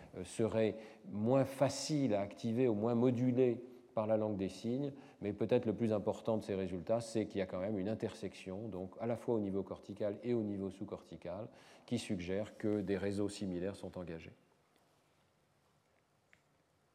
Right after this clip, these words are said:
Alors, euh, d'autres collègues, euh, de par le monde, évidemment, mènent ces recherches et essayent, comme nous, de comprendre la fonction de ces régions de Broca, de ces régions du sillon temporal supérieur.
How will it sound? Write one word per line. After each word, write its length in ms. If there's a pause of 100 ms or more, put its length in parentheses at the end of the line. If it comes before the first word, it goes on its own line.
(1900)
Alors, 360
euh, 320
d'autres 840 (100)
collègues, 520 (380)
euh, 220
de 140
par 220
le 120
monde, 260
évidemment, 440
mènent 180
ces 160
recherches 640 (220)
et 280
essayent, 320
comme 260
nous, 300
de 180
comprendre 760
la 120
fonction 580
de 240
ces 180
régions 400
de 80
Broca, 480
de 40
ces 100
régions 340
du 120
sillon 240
temporal 460
supérieur. 640